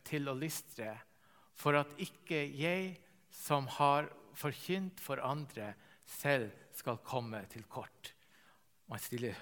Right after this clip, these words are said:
høye krav til seg selv. Ligger i dette.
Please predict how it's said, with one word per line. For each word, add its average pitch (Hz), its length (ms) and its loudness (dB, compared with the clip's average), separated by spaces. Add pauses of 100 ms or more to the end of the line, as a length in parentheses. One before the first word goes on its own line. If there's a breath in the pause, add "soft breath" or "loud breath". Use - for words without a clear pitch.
høye 127 340 -4
krav 90 400 -10 (400 loud breath)
til - 160 -10
seg - 140 -10
selv. - 300 -12 (420 loud breath)
Ligger 123 320 -6
i 107 80 -14
dette. - 240 -16